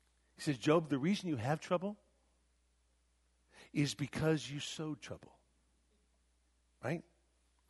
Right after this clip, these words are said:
You reap what you sow. You reaped trouble, you sow trouble. Because you reaped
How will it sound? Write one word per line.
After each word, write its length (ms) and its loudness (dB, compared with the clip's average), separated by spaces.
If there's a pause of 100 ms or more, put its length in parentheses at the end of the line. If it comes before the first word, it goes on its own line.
(840)
You 120 -6
reap 300 -2
what 140 0
you 60 -8
sow. 300 -6 (560)
You 140 -4
reaped 480 -2
trouble, 420 4
you 120 -6
sow 480 -2 (160)
trouble. 320 -8 (920)
Because 280 4
you 80 -4
reaped 420 -2